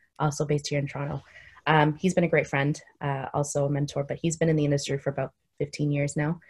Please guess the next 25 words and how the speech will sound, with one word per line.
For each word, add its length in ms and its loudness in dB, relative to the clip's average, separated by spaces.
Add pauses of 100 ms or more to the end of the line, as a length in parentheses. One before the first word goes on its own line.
(360)
and 400 2
he 320 -4
leads 300 -2
a 80 0
great 440 -6
group 240 -4
of 100 -12
people, 600 -4
um, 500 -6
great 260 6
company 380 2
overall, 540 -2
and, 180 -4
and 140 -4
it's 120 -4
just 220 -4 (100)
so 640 4 (120)
admirable 480 0
to 120 -12
be 140 -2
able 160 -2
to 80 -4
f-, 80 -10 (560)
see 280 0
someone 520 2